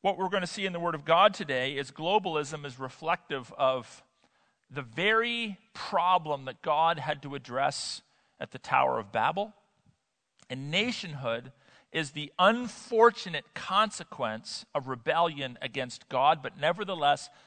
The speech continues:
the biblical paradigm that God has established for human beings to live within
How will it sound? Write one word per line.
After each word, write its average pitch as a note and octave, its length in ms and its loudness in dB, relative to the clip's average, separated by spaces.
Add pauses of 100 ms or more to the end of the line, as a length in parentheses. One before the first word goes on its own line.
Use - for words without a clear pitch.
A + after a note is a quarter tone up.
(160)
the C3+ 100 -4
biblical G3+ 680 -4
paradigm C#3+ 880 -2 (320)
that D3 160 -8
God E3+ 300 6
has F3 160 -2
established F#3+ 800 2
for C#3+ 140 -6
human G3 400 -6
beings F3 360 -8
to E3+ 100 -8
live E3+ 360 -4
within F#3 720 -2